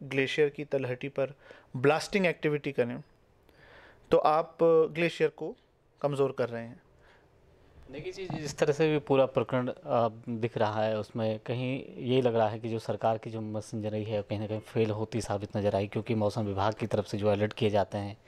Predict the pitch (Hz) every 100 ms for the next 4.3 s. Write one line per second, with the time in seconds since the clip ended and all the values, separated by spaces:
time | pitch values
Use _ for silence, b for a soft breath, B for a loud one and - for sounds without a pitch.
0 | B B B - 107 110 110 107 104 110
1 | 107 104 113 120 123 113 104 110 101 104
2 | 101 107 98 95 113 113 B B 143 135
3 | 135 131 135 123 113 117 123 113 113 107
4 | 95 87